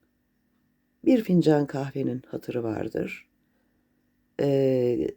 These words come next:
kırıldıysam da, küstüysem de hanımefendi şekilde çekerim kendimi. Ee, öyle hakaretmiş, şeymiş, yok, hayır canlarım. Herkes kendine yakışanı yapar.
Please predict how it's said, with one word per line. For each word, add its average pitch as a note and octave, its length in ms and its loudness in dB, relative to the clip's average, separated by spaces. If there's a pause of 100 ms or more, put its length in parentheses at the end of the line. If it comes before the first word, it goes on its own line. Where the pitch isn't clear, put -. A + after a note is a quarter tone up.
(120)
kırıldıysam C#3 880 -2
da, A2 160 -2
küstüysem - 800 -6
de - 180 0 (1400)
hanımefendi B2+ 640 0
şekilde - 580 -10 (240)
çekerim D3 440 -2
kendimi. A#2+ 600 -4 (1500)
Ee, C3 460 -2
öyle C#3+ 240 4
hakaretmiş, D3+ 1200 -4 (840)
şeymiş, E3+ 580 0
yok, D3+ 360 2
hayır D3+ 240 4
canlarım. - 560 -12 (1300)
Herkes A3 460 2
kendine B2 420 -4
yakışanı F2 460 -6
yapar. - 480 -12